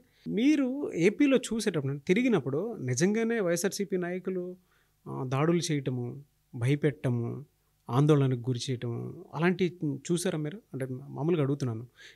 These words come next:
ఎందుకంటే ఇప్పుడు వాళ్ళు అలా చేశారు కాబట్టే ఇలాగని చెప్పేసి కొ-, కొ-, కొన్ని,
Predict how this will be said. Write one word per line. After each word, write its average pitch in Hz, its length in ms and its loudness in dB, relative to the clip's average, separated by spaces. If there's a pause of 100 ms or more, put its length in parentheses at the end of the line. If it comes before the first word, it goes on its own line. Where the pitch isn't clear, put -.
(120)
ఎందుకంటే 151 280 6
ఇప్పుడు 151 200 6
వాళ్ళు 135 460 4
అలా 135 100 4 (120)
చేశారు 170 260 6
కాబట్టే 151 680 2 (440)
ఇలాగని 147 420 6
చెప్పేసి 143 640 0 (120)
కొ-, 147 120 0
కొ-, 139 120 -2
కొన్ని, 135 480 -2